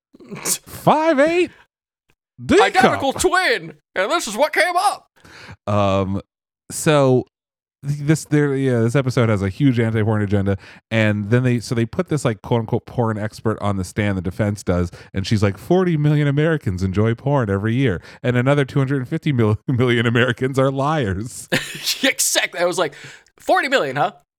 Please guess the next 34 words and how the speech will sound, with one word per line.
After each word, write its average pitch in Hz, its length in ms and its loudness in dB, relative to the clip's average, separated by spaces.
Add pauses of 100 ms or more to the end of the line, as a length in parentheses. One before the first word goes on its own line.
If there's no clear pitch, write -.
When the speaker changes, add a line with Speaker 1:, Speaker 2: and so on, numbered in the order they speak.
(220)
Speaker 1:
And 147 640 -2 (440)
that's, - 400 -2 (120)
and 156 360 -2
that 175 160 2
didn't 202 200 -4
stand 190 340 0
out 190 200 0
as 143 380 -4 (680)
dramatically 220 760 0
low. 240 400 2 (100)
Speaker 2:
Yeah, 104 320 0 (200)
and 147 180 -2
so 175 140 0
she 180 180 -6
says, 175 400 -2
you 139 120 0
know, 95 360 -2 (920)
porn 127 480 2
can 107 300 -2
increase 104 640 -4
your, 107 140 -4
just 123 240 -4
like 101 120 -2
violent 101 360 -2
video 127 300 -2
games 120 360 -2
can 101 220 -4
increase 87 420 -6
your 90 260 -4
level 87 320 -4
of 120 80 -6
violence. 143 480 0
Porn 92 480 -2
can 87 460 -6